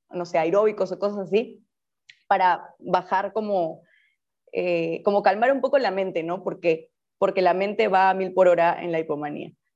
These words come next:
Entonces, son como, como pequeñas, este, recomendaciones que a mí, a mí me sirven.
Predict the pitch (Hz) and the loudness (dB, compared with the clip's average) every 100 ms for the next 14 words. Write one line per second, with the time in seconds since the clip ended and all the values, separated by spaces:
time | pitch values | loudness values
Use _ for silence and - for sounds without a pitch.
0 | _ - 185 196 214 208 - _ _ _ | _ -6 -2 0 2 0 -4 _ _ _
1 | _ _ _ - 214 214 226 220 196 185 | _ _ _ -4 -2 0 0 2 2 4
2 | 175 170 170 - _ _ - 185 185 185 | 2 0 -6 -14 _ _ -8 -4 -2 -2
3 | 180 208 208 208 208 190 180 - _ 180 | 0 -2 0 0 -2 -6 -12 -16 _ -12
4 | 180 - _ _ _ _ _ _ _ - | -12 -14 _ _ _ _ _ _ _ -2
5 | 196 202 190 190 208 226 226 190 185 185 | 2 4 4 4 2 0 2 2 2 2
6 | 185 190 196 196 202 196 262 330 | 2 2 0 -2 0 0 -2 -4